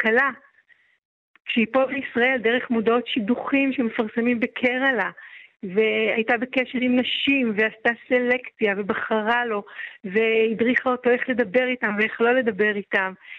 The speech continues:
היא מטפלת באמא שלי כשעל הקו עם בעלה, שאומר לה איזה אוכל להכין, ואמא שלה שאומרת לה איזה תחבושת, אה, לחבוש על הרגל של אמא שלי. יש פה, יש פה, זה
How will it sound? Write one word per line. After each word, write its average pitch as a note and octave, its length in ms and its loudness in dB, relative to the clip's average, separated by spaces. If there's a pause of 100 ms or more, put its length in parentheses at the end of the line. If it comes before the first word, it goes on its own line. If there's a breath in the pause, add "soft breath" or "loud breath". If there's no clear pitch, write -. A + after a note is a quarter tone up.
(180 loud breath)
היא B3 100 2
מטפלת C4+ 560 0
באמא C4+ 360 0
שלי B3 360 -2
כשעל G#3 220 0
הקו A3+ 340 -4
עם B3 200 -6
בעלה, A3+ 460 2 (300 loud breath)
שאומר A3+ 480 2
לה A#3 200 2 (300 loud breath)
איזה A3 260 2
אוכל B3+ 300 0
להכין, A#3+ 680 0
ואמא C4 320 0
שלה A3+ 260 2 (100)
שאומרת A3+ 380 0
לה A3+ 80 2
איזה G#3+ 240 -6 (160)
תחבושת, A#3 760 -2
אה, A3 140 2 (340 loud breath)
לחבוש A3+ 400 -2
על G#3+ 80 0
הרגל G#3 320 0
של G#3 160 0
אמא A3 180 0
שלי. G3+ 340 -2 (360 loud breath)
יש C4+ 220 0
פה, D#4 180 4
יש B3 220 0
פה, C4 400 4 (360)
זה A3+ 80 4